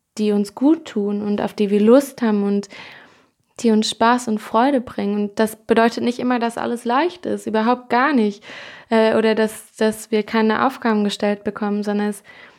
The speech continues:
das, das Leben fordert uns, uns manchmal echt ganz schön heraus. Aber dass das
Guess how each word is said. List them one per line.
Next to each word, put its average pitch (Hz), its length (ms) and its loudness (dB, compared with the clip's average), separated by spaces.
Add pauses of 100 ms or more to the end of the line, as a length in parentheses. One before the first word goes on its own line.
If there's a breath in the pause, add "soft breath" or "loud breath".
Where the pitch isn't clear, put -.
(340 loud breath)
das, 214 320 -2
das 214 220 -2
Leben 240 360 4
fordert 240 380 0
uns, 226 240 -4 (140)
uns 220 260 -4
manchmal 233 580 -4 (300)
echt - 320 -6
ganz 247 340 0
schön 277 260 0
heraus. - 680 -4 (500 loud breath)
Aber 226 160 0
dass 226 220 4
das 247 420 -2